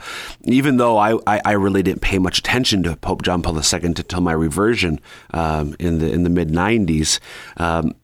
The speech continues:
really, his, the, the, I certainly did after that,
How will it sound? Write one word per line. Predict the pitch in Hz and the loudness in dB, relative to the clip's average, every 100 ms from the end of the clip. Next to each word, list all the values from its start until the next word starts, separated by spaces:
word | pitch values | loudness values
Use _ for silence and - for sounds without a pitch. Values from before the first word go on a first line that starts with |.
| _ | _
really, | - 101 123 147 104 | 0 2 4 4 2
his, | 104 110 | 2 0
the, | 95 98 | 0 -2
the, | 87 95 - - _ - - | -2 -4 -4 -8 _ -12 -4
I | 104 | -4
certainly | - - 131 110 | 0 2 2 4
did | 101 | 2
after | 98 135 160 127 107 | 2 2 2 0 0
that, | 87 80 - | 0 -2 -6